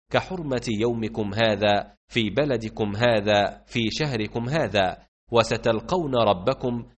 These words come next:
فسيسألكم عن أعمالكم، ألا فلا ترجعوا بعدي ضلالا يضرب بعضكم رقاب بعض، ألا ليبلغ الشاهد الغائب، فلعل بعض من يبلغه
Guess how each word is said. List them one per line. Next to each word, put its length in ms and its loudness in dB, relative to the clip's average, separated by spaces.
فسيسألكم 1000 0
عن 300 2
أعمالكم، 840 2
ألا 360 6
فلا 460 2
ترجعوا 800 0
بعدي 500 2
ضلالا 840 2
يضرب 680 0
بعضكم 640 4
رقاب 560 2
بعض، 420 0
ألا 380 8
ليبلغ 840 0
الشاهد 680 0
الغائب، 500 0
فلعل 640 6
بعض 300 0
من 260 0
يبلغه 1000 0